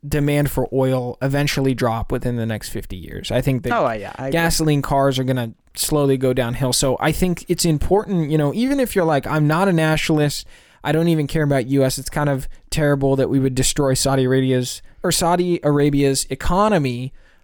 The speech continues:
Speaker 1: um, because they were so reliant on oil." Like, this is actually a good thing for Saudi Arabia. And let me explain.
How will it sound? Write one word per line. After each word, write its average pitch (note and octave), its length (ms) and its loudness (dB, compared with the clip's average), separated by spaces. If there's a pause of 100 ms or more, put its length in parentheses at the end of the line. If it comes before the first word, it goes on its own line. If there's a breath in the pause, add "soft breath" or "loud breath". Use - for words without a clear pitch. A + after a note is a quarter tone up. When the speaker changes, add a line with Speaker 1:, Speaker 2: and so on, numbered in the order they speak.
Speaker 1:
um, B2 500 0
because C3+ 340 0
they C#3 140 2
were B2+ 80 0
so C#3+ 200 0
reliant C3 440 -2
on A#2 180 -8
oil." C#3 480 0 (300 soft breath)
Like, D3 160 0
this A3 160 2
is D4+ 120 0
actually A3 500 0
a C#3+ 60 2
good C#3+ 240 0
thing B2 180 -2
for A2 120 -4
Saudi F#2+ 300 -4
Arabia. F2 340 -16
And A2+ 80 -8
let D#3 100 0
me E3+ 140 4
explain. - 400 -6